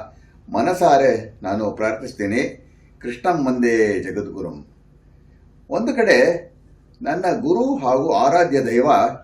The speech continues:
ಶ್ರೀರಾಮ, ಇದನ್ನ ಹೋದ ಸರ್ತಿನೂ ಹೇಳಿದ್ದೀನಿ ವೀಕ್ಷಕರೇ. ಮತ್ತೊಂದು ಕಡೆ ಶ್ರೀಕೃಷ್ಣ ಪರಮಾತ್ಮ ಕೂಡ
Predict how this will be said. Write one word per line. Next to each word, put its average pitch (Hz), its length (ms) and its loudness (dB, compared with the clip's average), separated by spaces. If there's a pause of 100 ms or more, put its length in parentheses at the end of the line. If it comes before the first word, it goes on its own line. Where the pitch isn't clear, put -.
(360)
ಶ್ರೀರಾಮ, 196 420 0 (680)
ಇದನ್ನ 180 280 -4
ಹೋದ 170 360 0
ಸರ್ತಿನೂ 180 300 -4
ಹೇಳಿದ್ದೀನಿ 127 320 -2
ವೀಕ್ಷಕರೇ. 87 500 -10 (760)
ಮತ್ತೊಂದು 220 460 0
ಕಡೆ 139 540 2 (280)
ಶ್ರೀಕೃಷ್ಣ 202 600 -4
ಪರಮಾತ್ಮ 139 560 0
ಕೂಡ 147 200 -4